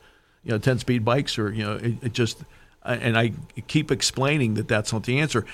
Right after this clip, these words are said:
Europe believes that they're gonna have airplane, water airplanes. I've been s-, reading Aviation Week for two years, watching that progress. Not at all. You know, they're gonna, you know, we're gonna pump water in and we're gonna fly airplanes, and,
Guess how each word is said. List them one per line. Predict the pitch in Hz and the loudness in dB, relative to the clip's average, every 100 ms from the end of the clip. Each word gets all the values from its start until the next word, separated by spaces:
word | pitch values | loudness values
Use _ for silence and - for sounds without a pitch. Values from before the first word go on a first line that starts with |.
| - | -4
Europe | 110 127 131 | 6 8 8
believes | 123 123 120 117 | 6 4 4 2
that | 107 | 0
they're | 117 | 0
gonna | 120 117 | 0 2
have | 113 | 0
airplane, | 120 123 123 117 113 113 120 | 0 -2 0 -2 0 -2 0
water | 110 127 127 120 | 4 6 6 6
airplanes. | 123 98 80 - - - | 4 0 -6 -10 -16 -2
I've | 180 | 0
been | 160 | 0
s-, | 151 - | -4 -6
reading | 107 135 131 127 | 2 4 4 6
Aviation | 123 120 120 123 120 | 6 6 4 4 2
Week | 107 - | 0 -2
for | 101 | -2
two | 123 | 2
years, | 120 120 117 | 4 2 2
watching | 113 107 110 | 0 0 0
that | 117 120 - | 0 -2 -6
progress. | - 113 117 123 - 113 | -8 -2 -2 -2 -6 -4
Not | 113 | 0
at | 123 | 0
all. | 143 - - - - _ _ _ | 0 -2 -8 -20 -20 _ _ _
You | 113 | -4
know, | 117 120 | 0 0
they're | 123 120 | 0 0
gonna, | 120 120 | 0 0
you | 117 | 2
know, | 120 110 | 2 2
we're | 117 | 2
gonna | 123 123 117 - | 0 0 -2 -6
pump | - 131 110 | 0 0 4
water | 123 123 120 | 6 6 6
in | 123 123 | 4 2
and | 117 | 0
we're | |
gonna | 117 110 | -2 -4
fly | - 113 | -2 0
airplanes, | 113 113 123 120 127 117 | 0 0 -2 -2 -2 -2
and, | 117 117 | -2 -4